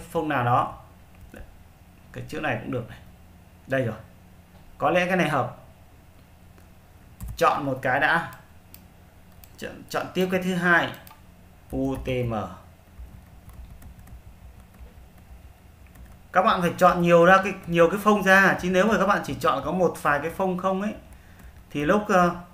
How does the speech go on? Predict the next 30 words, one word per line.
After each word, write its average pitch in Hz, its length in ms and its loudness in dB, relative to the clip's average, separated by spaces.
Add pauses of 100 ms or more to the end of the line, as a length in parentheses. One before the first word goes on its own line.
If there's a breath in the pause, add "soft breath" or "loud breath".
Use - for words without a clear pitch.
(240)
thiết 202 200 -6
kế 170 120 6
lên 185 220 2
nhìn 156 160 0
nó 151 120 0
không 185 200 -4
được - 140 -6
đẹp. 120 200 0 (2500)
Chúng 135 120 -10
ta 165 140 2
phải 139 200 -2
chọn. 139 280 0 (1800 soft breath)
Cái 131 100 -10
này 135 200 -4
cũng - 140 -12
được. 120 180 -10 (600)
Giống 160 300 -2
như 196 260 4
các 202 60 -4
bạn, 165 680 -4 (520 loud breath)
giống 165 180 -2
như 202 140 -2
các 202 100 0
bạn, 196 220 4
ờ, 156 680 0
đi, 180 320 -4
đi 180 260 -2
làm 170 100 0
sao 165 180 2
nhỉ? 156 140 -2